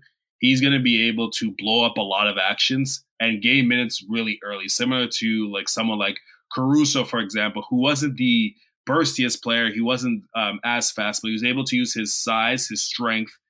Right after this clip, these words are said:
and, um, also his instinctual ability to blow up a lot of plays and be an off-ball defender who generates minutes,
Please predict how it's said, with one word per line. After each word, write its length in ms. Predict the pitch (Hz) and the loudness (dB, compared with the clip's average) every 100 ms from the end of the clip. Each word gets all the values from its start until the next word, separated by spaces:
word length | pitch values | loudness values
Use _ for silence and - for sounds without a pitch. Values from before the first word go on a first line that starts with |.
| _ _ - | _ _ -6
and, 340 | 113 110 104 104 | -2 0 -2 -2
um, 260 | 113 104 98 | -2 -2 -2
also 320 | 120 135 131 117 | -2 0 0 -4
his 160 | 113 | -6
instinctual 640 | 110 - - 127 - 117 110 | -6 -6 -2 -2 -2 -2 -4
ability 340 | 110 120 127 | -2 0 0
to 100 | 113 | -2
blow 240 | 98 104 110 | -6 -6 -4
up 80 | 107 | -4
a 40 | |
lot 180 | 101 104 | -2 -2
of 120 | 98 | -2
plays 320 | 107 113 120 104 | -4 -4 -4 -8
and 160 | 95 | -8
be 160 | 107 101 | -6 -6
an 100 | 95 - | -6 -4
off-ball 500 | 107 107 - 101 98 - | -4 -4 -4 -4 -6 -8
defender 360 | - 98 101 95 | -10 -8 -8 -10
who 280 | 92 90 92 _ _ _ _ - | -14 -16 -18 _ _ _ _ -2
generates 540 | 113 117 110 101 - | 0 0 0 -2 -6
minutes, 500 | 98 95 90 - - | -6 -8 -6 -4 -4